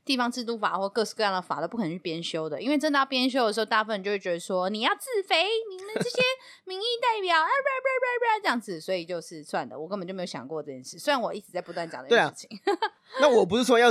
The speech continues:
Speaker 2: 修这个法。
Speaker 1: 我知道啦，我相信你。
Speaker 2: 我是要强调说，因为
Speaker 1: 你，你认为
Speaker 2: 会有很多人，会有人跟你讲说，
Speaker 1: 嗯。
Speaker 2: “这个是你该拿的，
Speaker 1: 哦。
Speaker 2: 这个是合理的，这个是惯例。
Speaker 1: 嗯。
Speaker 2: 哦，你不拿白不拿。”
Speaker 1: 嗯。
Speaker 2: 好，或者是说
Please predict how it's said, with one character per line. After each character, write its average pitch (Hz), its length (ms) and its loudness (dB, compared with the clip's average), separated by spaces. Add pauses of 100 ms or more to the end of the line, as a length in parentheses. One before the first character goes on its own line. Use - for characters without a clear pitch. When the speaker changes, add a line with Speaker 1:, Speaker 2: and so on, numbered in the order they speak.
Speaker 2:
修 214 180 4
这 196 60 0
个 196 140 6
法。 277 80 2
Speaker 1:
我 - 20 6
知 381 160 0
道 403 160 6
啦， 285 100 4
我 240 80 4
相 233 140 0
信 214 100 8
你。 226 40 10
Speaker 2:
我 247 40 12
是 254 120 6
要 285 80 8
强 220 160 4
调 247 180 8
说， 226 440 6
因 233 100 4
为 269 120 6 (680)
Speaker 1:
你， 208 180 -16
你 233 140 -6
认 349 180 4
为 403 40 6
Speaker 2:
会 370 80 6
有 - 40 8
很 208 180 6
多 254 140 8
人， 180 100 6
会 277 120 8
有 - 20 8
人 214 60 4
跟 247 120 8
你 202 120 6
讲 147 160 2
说， 208 240 4
Speaker 1:
嗯。 - 100 -8 (440)
Speaker 2:
“这 247 60 -6
个 233 100 8
是 254 160 -2
你 165 140 2
该 156 280 4
拿 104 220 -2
的， - 240 -8 (160)
Speaker 1:
哦。 - 100 -10
Speaker 2:
这 226 80 0
个 240 60 8
是 240 80 0
合 185 300 6
理 196 180 2
的， 123 140 -4
这 - 100 -2
个 196 100 6
是 202 120 -6
惯 170 440 2
例。 135 360 0
Speaker 1:
嗯。 185 320 -8
Speaker 2:
哦， 156 120 4
你 123 80 0
不 226 200 0
拿 147 160 4
白 135 180 4
不 220 180 4
拿。” 120 460 2
Speaker 1:
嗯。 190 60 0
Speaker 2:
好， 131 140 4
或 196 220 8
者 160 80 4
是 208 160 -2
说 185 540 8